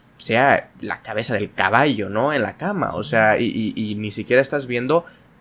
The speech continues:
cómo están cortando al caballo la cabeza. Entonces, como que es una película tan elegante, tan, tan, tan espléndida, tan bien cuidada. Te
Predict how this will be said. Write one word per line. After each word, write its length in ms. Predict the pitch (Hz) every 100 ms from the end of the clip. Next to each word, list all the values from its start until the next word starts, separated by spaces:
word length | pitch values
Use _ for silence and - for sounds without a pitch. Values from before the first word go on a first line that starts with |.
| - _ -
cómo 280 | 120 165 160
están 220 | 123 110
cortando 380 | 110 - 101 98
al 100 | 95
caballo 440 | 101 98 98 98
la 120 | 98
cabeza. 340 | - 98 95 98
Entonces, 380 | 95 110 113 -
como 240 | 120 113
que 180 | 117 110 - - -
es 100 | 160
una 200 | 220 233
película 460 | 147 147 196 160 -
tan 280 | 127 120
elegante, 1080 | 113 107 104 98 127 147 170 175 - 196 339 - _ _ _ _ _ _ -
tan, 800 | 123 123 120 117 113 110 107 -
tan, 360 | 113 107 104
tan 360 | 98 104 101 95 - _
espléndida, 1000 | 90 - - 113 131 170 175 196 196 190
tan 220 | 120 110
bien 200 | 110 131
cuidada. 880 | 143 135 117 127 151 156 170 175 170
Te 200 | - -